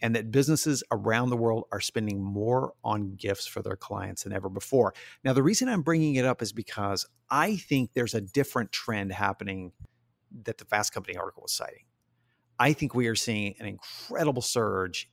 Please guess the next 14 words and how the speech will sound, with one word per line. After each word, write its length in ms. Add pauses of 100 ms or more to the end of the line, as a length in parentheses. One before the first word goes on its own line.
(100)
in 140
conscientious 600
buying. 680 (440)
We're 100
seeing 220
an 60
incredible 520
surge 460
in 200
demand 720 (480)
because 280
people 360
know 580
finally, 640